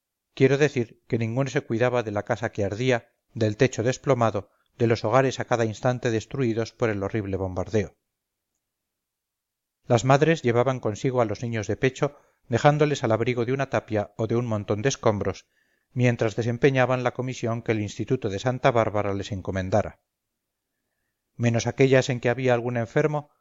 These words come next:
todas las casas estaban desiertas, y muebles y colchones, trapos y calderos en revuelto hacinamiento, obstruían las plazas del aceite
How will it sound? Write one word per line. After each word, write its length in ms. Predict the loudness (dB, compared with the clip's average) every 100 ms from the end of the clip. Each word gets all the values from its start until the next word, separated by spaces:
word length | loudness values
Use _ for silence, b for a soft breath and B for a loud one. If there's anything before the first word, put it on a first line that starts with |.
| _ 0
todas 260 | 2 4
las 180 | 0 0
casas 320 | 0 0 -2
estaban 400 | -4 -2 -2 0
desiertas, 680 | -2 2 0 2 -6 -6 _ _ _ _ 0
y 120 | 2
muebles 400 | 4 4 2 -2
y 40 |
colchones, 720 | 0 0 2 0 0 -6 -12 _ _ _ 2
trapos 400 | 6 6 4 -2
y 60 |
calderos 580 | 0 2 2 2 2 -4 -8
en 140 | -4
revuelto 440 | -2 2 2 0 -4
hacinamiento, 800 | 0 0 2 0 -2 -6 -8 _ _ _
obstruían 640 | 0 0 0 2 4 4 2
las 180 | -2 -2
plazas 360 | -2 -2 -6
del 120 | -2
aceite 560 | -2 -2 -4 -4 -10